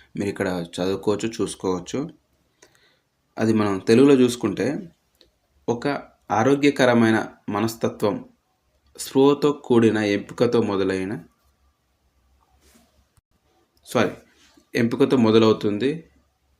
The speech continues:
మీరు ఏమి నాటుతున్నారో గమనించండి.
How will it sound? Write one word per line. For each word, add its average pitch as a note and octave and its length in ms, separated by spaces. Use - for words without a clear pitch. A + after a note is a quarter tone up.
మీరు B2+ 320
ఏమి B2 640
నాటుతున్నారో A#2+ 800
గమనించండి. F#2+ 880